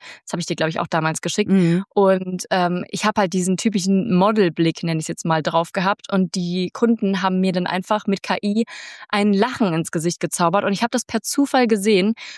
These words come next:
Speaker 1: Und ich hab wirklich mich so erschrocken, weil ich mich selbst nicht erkannt hab. Aber es war ich. Also es war alles noch ich, nur mein Mund war anders. Und das ist auch so natürlich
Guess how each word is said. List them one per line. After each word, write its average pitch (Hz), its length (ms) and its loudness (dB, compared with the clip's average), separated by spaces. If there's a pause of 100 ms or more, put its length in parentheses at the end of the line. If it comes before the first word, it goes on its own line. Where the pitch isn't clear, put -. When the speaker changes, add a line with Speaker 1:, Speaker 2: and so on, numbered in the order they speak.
(160)
Speaker 1:
Und 208 140 2
ich 202 140 -2
hab 190 140 -4
wirklich 233 240 0
mich 196 180 -2
so 240 160 2
erschrocken, 254 540 -2
weil 185 120 0
ich - 100 -6
mich 185 180 -2
selbst 226 300 0
nicht 214 120 0
erkannt 233 400 -2
hab. 196 100 -4
Aber 190 120 0
es - 140 -6
war 202 240 4
ich. 156 200 -4
Also 165 100 -2
es - 100 -4
war 202 120 2
alles 233 240 0
noch 208 220 0
ich, 262 240 -2
nur 226 140 4
mein 208 180 2
Mund 208 240 2
war 165 120 2
anders. 160 320 -2 (380)
Und 202 140 -4
das 226 80 0
ist - 120 -6
auch 220 120 -2
so 226 120 -4
natürlich 214 400 -4